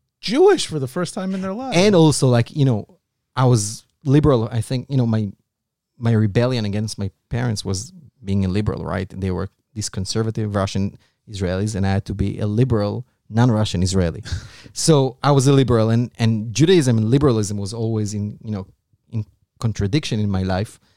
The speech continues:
Speaker 1: In Israel.
Speaker 2: In Israel. And then all of a sudden I come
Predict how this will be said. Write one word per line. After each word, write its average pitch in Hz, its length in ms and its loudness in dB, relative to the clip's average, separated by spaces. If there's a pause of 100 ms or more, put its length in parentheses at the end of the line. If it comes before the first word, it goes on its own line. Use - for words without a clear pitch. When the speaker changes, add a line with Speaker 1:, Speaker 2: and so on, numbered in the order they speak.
(180)
Speaker 1:
In 135 120 -4
Israel. 104 260 -4 (220)
Speaker 2:
In 143 100 6
Israel. 120 340 2
And 117 140 4
then 143 100 6
all 147 80 6
of 127 80 2
a 123 40 2
sudden 160 220 0
I 113 80 0
come 123 280 -2